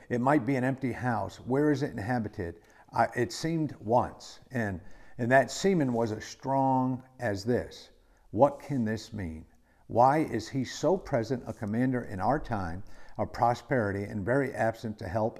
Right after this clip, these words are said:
in time of trouble? Sooner or later, I must face the question in plain language, what reason have we, except our own desperate wishes, to believe God is by any standard we can conceive good? Well, God is good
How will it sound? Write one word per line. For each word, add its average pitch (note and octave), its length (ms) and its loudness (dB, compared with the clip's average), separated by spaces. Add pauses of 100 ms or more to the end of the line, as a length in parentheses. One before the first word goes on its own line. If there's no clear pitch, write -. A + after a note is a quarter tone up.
in G2 100 -8
time G2+ 460 -6
of G2 80 -16
trouble? E2+ 400 -6 (420)
Sooner A#3+ 240 8
or D#3 100 10
later, C#3 280 10
I B2 220 4
must C#3+ 400 2
face C3+ 260 0
the A#2+ 80 -6
question A#2+ 400 -2
in G2 200 -4
plain D#3 600 -6
language, G2 500 -4 (280)
what D#3+ 240 8
reason C#3 340 4
have G#2 240 0
we, G#2+ 400 0
except - 440 -4
our G2 200 -4
own C#3+ 240 0
desperate B2+ 440 -4
wishes, G2+ 500 -6 (300)
to - 60 -12
believe B2 460 4
God B2 380 -4
is G#2+ 160 -4
by G2+ 320 -2 (320)
any D#3+ 480 -2
standard F#2 720 0 (420)
we A#2+ 140 4
can A#2+ 260 -2
conceive G2+ 720 -2
good? G#2 340 -4
Well, G2 160 -14
God A#2+ 320 -6
is A#2+ 200 -2
good F2+ 280 -10